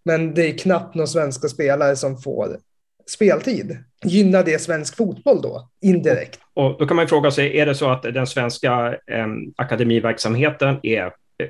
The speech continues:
Speaker 2: är, är för dålig, att det är för låg klass på den, eller är det att Malmö, som har kanske den, de bästa resurserna för, för sin fotbollsakademi, inte släpper fram sina talanger, inte vågar släppa fram dem?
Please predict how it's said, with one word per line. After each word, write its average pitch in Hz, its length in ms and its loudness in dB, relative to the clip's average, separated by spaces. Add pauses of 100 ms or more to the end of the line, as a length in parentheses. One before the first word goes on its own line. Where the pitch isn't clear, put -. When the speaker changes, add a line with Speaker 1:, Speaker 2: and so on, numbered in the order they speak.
Speaker 2:
är, 95 320 0
är 120 60 -4
för 131 100 0
dålig, 139 340 4
att - 60 0
det 113 60 -4
är - 20 -12
för 117 80 -2
låg 104 240 -2
klass 147 300 -2
på 139 160 4
den, 131 240 2
eller 123 200 0
är 117 80 2
det 113 60 2
att 107 140 -4
Malmö, 123 440 0
som 117 160 -4
har 104 340 -4
kanske 104 260 -6
den, 92 140 -6 (160)
de 117 100 2
bästa 117 460 -2 (380)
resurserna 117 640 2
för, 95 380 -4 (500)
för 120 80 0
sin 139 180 0
fotbollsakademi, 104 840 0
inte 117 380 0
släpper 110 360 -2
fram 147 340 0
sina 104 340 -2
talanger, 127 420 -2
inte 92 140 -8
vågar 101 260 -4
släppa - 280 -6
fram 156 320 0
dem? 90 200 -2